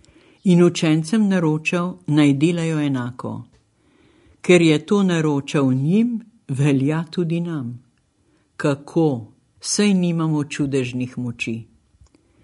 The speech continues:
Nemara pa niso potrebne? Ali ne delujejo čudežno že zgolj beseda, skrb, prizadevanje, prijaznost, zvestoba,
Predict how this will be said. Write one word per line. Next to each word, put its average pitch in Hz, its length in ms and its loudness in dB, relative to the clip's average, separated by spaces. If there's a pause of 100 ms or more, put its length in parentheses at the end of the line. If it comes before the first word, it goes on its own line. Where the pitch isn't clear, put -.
(480)
Nemara 160 540 4
pa 151 120 0
niso 139 320 0
potrebne? 151 760 -4 (1080)
Ali 160 260 6
ne 160 160 6
delujejo 208 640 4
čudežno 180 800 0
že 156 180 2
zgolj 156 420 0
beseda, 139 840 -2
skrb, 165 500 0 (200)
prizadevanje, 147 960 0
prijaznost, 143 1120 -2
zvestoba, 143 920 -4